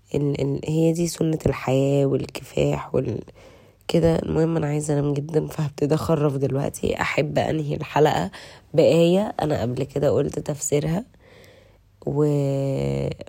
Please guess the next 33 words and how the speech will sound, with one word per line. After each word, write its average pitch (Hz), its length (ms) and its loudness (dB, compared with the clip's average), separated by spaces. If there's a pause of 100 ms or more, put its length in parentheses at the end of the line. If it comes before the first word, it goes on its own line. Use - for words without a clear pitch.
(140)
أعتقدش 139 480 -6
إن 139 140 -2
انتوا 139 300 -2
برضو 139 360 0
سمعتوا 135 440 -4
الحلقة 123 340 -2
دي، - 240 -4
أنا - 100 -2
مش - 160 -6
فاكرة - 220 -12
كانت - 180 -8
في - 120 -4
أنهي 135 180 -2
حلقة، 143 260 0
بس - 220 -2
أنا 151 240 0
هعيد 147 300 2 (100)
تاني. 147 360 8 (640)
آه، 135 600 -6 (460)
وهي 156 400 -2
آية، 170 640 -2 (140)
آية 180 320 -2 (840)
"إن 160 240 -2
مع 156 200 -4
العسر - 440 -2
يسرا". - 500 -4 (1160)
آه، 156 160 0
دي 160 200 0
تفسيرها 208 520 2
مش 190 540 0
معناه، 160 520 0 (220)
مش 196 420 4
إنه 143 360 2